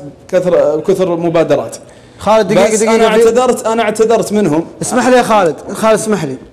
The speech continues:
Speaker 2: عشان يكون
Speaker 1: طيب.
Speaker 2: كلامنا متواضع. الأم نشكرك عليها وجزاك
Speaker 1: الله
Speaker 2: الله كل
Speaker 1: يسعدك،
Speaker 2: خير.
Speaker 1: الله يسعدك.
Speaker 2: خلصنا منها
Speaker 1: خلصنا منها.
Speaker 2: و-، و-، وأثرها راح يستمر.
Speaker 1: اللهم
Speaker 2: أما
Speaker 1: لك
Speaker 2: موضوع ال-، الفقرات، عشان ال-، على فكرة،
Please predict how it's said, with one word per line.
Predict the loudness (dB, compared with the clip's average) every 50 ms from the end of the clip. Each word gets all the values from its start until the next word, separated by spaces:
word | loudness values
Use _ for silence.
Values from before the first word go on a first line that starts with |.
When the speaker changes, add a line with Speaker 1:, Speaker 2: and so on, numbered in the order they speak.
| -10 -8
Speaker 2:
عشان | -6 -2 -2 0
يكون | 0 0
Speaker 1:
طيب. | 0 0
Speaker 2:
كلامنا | 0 0 2 0
متواضع. | 0 0 0 0 0 0 0 0
الأم | 0 0 2 2 0 0
نشكرك | 0 -2 0 0 -2 0 0
عليها | 0 2 2 2 2
وجزاك | 2 2 0 2 2 2 2
Speaker 1:
الله | 2 2
Speaker 2:
الله | 2 2 2 2
كل | 0
Speaker 1:
يسعدك، | 0 0 0
Speaker 2:
خير. | -2 -2 -4 -4 -2
Speaker 1:
الله | 0 0 0 0
يسعدك. | 0 -2 -6 -10 -10 -8
Speaker 2:
خلصنا | -4 -2 0 0 0 0 0 -2
منها | -2 0 0 2 2
Speaker 1:
خلصنا | 2 2 2 2 2 0 -2 -2 -4
منها. | -4 -4 -4 -6 -8 -8 -4 0
Speaker 2:
و-، | 0
و-، | 2 4 4 4 4 4 4 4 4 4 4 4 4 4 4 4 4
وأثرها | 2 2 2 2 2 2 2 4 2 2 0 -2 -6 -6 -4
راح | -2 -2 -2
يستمر. | -2 -4 -4 -2 0 0 0 0 -2 -6 -4
Speaker 1:
اللهم | -2 0 2 2 2 2
Speaker 2:
أما | 0 2 2 2
Speaker 1:
لك | 2
Speaker 2:
موضوع | 2 2 2 4 4 4 6 6 4 4 2 2
ال-، | 2 2 2
الفقرات، | 2 2 2 2 0 0 -2 -2 -4 -4 -2 0 2 2 0 0
عشان | -2 -4 -2 -2 0 0
ال-، | -2 -2
على | -4 -2 0 0 2
فكرة، | 2 0 0 0 0 -4